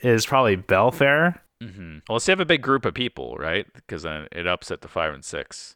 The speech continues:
Speaker 1: Yeah.
Speaker 2: So
Speaker 1: But I think out of the three expansions I have, Pearl Book's probably, like, the mehest of them all.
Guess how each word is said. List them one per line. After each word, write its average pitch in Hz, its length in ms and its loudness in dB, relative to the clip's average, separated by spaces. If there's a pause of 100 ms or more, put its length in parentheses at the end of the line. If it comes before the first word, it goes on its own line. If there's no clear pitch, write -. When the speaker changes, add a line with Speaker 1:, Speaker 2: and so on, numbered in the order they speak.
Speaker 1:
Yeah. 117 520 4 (120)
Speaker 2:
So - 220 -6
Speaker 1:
But 120 420 4
I 123 100 2
think 131 340 2
out 120 200 2
of 113 320 2
the 107 200 4
three 123 360 4
expansions 110 460 2
I 107 240 0
have, 113 280 2
Pearl 117 280 4
Book's 117 340 2
probably, 104 580 4
like, 98 360 2
the 98 260 6
mehest 123 640 4
of 139 140 4
them 139 160 4
all. 151 400 6